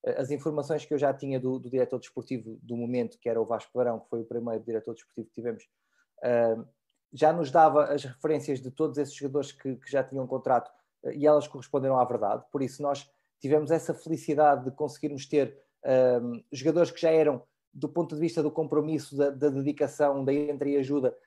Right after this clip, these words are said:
eh, já eram jogadores com, com, com essas características, eh, e também já tinham umas características do, do jogar. Eram jogadores que, que procuravam também esse, esse, esse tipo de jogo. Eh, e nós contratamos, eh, posteriormente mais catorze jogadores.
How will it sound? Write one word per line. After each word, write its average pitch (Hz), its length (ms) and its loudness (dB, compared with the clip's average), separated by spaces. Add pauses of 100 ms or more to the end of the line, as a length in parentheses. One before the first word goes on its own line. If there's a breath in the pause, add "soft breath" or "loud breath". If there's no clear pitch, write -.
(140 loud breath)
eh, 131 160 2
já 151 120 2
eram 160 240 4
jogadores 143 380 0
com, 139 280 -6
com, 127 360 -8
com 131 160 -6
essas - 240 -10
características, 123 640 -8 (340)
eh, 127 120 -6
e 156 80 -4
também 165 280 2
já 175 160 2
tinham 170 240 -4
umas 165 140 -4
características 156 560 -4
do, 139 200 -8
do 139 180 -8
jogar. 113 420 -2 (140)
Eram 127 180 -2
jogadores 143 340 -2
que, 147 280 -6 (320)
que - 100 -20
procuravam 151 640 4
também 139 420 0
esse, 123 320 -8 (140)
esse, 127 300 -8
esse 131 180 -8
tipo 131 200 -10
de - 100 -20
jogo. 101 200 -8 (460 soft breath)
Eh, 139 160 -2
e 160 80 2
nós 180 180 0
contratamos, 175 600 -2
eh, 147 240 -2 (160)
posteriormente 139 640 -4
mais 135 220 -6
catorze 123 340 -8
jogadores. 104 360 -8